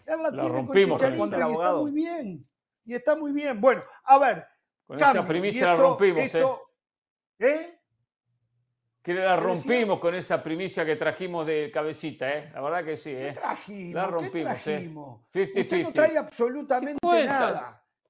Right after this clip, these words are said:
Speaker 1: Usted, es-, bueno,
Speaker 2: Qué
Speaker 1: a ver,
Speaker 2: bárbaro, qué
Speaker 1: señores,
Speaker 2: bárbaro.
Speaker 1: esto es lo que
Speaker 2: No
Speaker 1: me
Speaker 2: me
Speaker 1: están
Speaker 2: queda claro.
Speaker 1: diciendo. Primero, habíamos prometido a
Speaker 2: Increíble.
Speaker 1: Rodri Fáez para hoy. Está difícil agarrarlo. La verdad, es increíble.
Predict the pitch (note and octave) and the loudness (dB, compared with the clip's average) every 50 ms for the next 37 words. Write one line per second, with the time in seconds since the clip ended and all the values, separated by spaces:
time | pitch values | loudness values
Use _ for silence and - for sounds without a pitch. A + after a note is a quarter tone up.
0 | - - - - - _ _ _ _ _ _ C#4+ C#4+ C#4 - - - B3+ G#3 - | -20 -20 -20 -20 -20 _ _ _ _ _ _ -4 -4 -4 -4 -10 -16 -18 -18 -16
1 | - - - - - _ _ _ _ _ _ _ - G#3+ C4 A3 C#3+ A#2 G#2+ B3+ | -18 -20 -20 -20 -20 _ _ _ _ _ _ _ 2 4 4 4 4 0 0 2
2 | C#4 C#4 A#3 F#3 - - - _ - - B3+ B3+ C#4 C#4+ C#4+ B3+ A3+ G3+ F3 - | 2 2 0 0 -4 -10 -18 _ -12 -8 -6 -6 -2 -2 -2 -2 -2 -4 -6 -8
3 | - - _ C#4+ D4+ D4 D4 C#4 B3+ B3 B3 G#3+ G#3 A3+ A3 G#3 G3+ A3+ B3 - | -14 -12 _ -8 -8 -2 0 0 0 0 -2 -2 -4 -6 -6 -6 -6 -6 -8 -8
4 | G#3 G#3+ - G3+ G#3 G#3 F3+ E3 D#3+ D#3+ C3+ - _ _ _ _ _ - B3+ C#4 | -8 -10 -10 -10 -10 -10 -10 -10 -12 -12 -14 -14 _ _ _ _ _ -10 -8 -6
5 | C4+ B3+ A3 G3+ G3+ A3 C4 C#4+ D4+ C#4+ B3 G3 - G3+ G#3 G3 F#3+ F3+ A3 B3 | -4 -4 -2 0 -2 -2 -2 -4 -6 -8 -8 -10 -10 -10 -10 -10 -10 -12 -12 -10
6 | A#3+ A3+ G3+ F3+ E3 G3 G3 F#3+ F3+ F3+ E3 - F#3 F3+ F3+ E3 - - D3 C#3 | -6 -6 -6 -6 -6 -8 -10 -10 -12 -12 -12 -12 -10 -10 -10 -12 -12 -14 -16 -16
7 | B2+ A#2 A2 G#2+ _ _ _ _ _ _ _ _ _ _ _ _ _ _ _ _ | -16 -18 -18 -20 _ _ _ _ _ _ _ _ _ _ _ _ _ _ _ _
8 | _ B2+ _ - A3+ A#3 A3+ G#3 - - - A3+ - - G3 F3+ E3 C3+ B2+ C3 | _ -20 _ -18 -16 -14 -14 -14 -16 -16 -20 -20 -20 -18 -16 -16 -16 -14 -14 -16
9 | C3+ D#3+ G#3 G#3 G3 E3+ C3+ A#2+ A2 A2 _ _ _ _ _ _ _ _ - C#3+ | -14 -10 -8 -8 -8 -8 -10 -14 -18 -20 _ _ _ _ _ _ _ _ -8 -4
10 | E3+ F#3+ G#3+ C#4 E4+ F4 E4+ D#4 D4+ D4+ _ _ _ _ _ _ _ _ _ F#3+ | -4 -2 -2 -2 -2 -4 -4 -6 -8 -12 _ _ _ _ _ _ _ _ _ -10
11 | F#3+ F#3+ - - - _ - C4+ C#4 C4+ B3 G3+ - G3 F#3 F#3+ G3 G3+ F3+ | -8 -8 -10 -12 -14 _ -4 -4 -4 -4 -6 -8 -10 -8 -8 -8 -8 -8 -10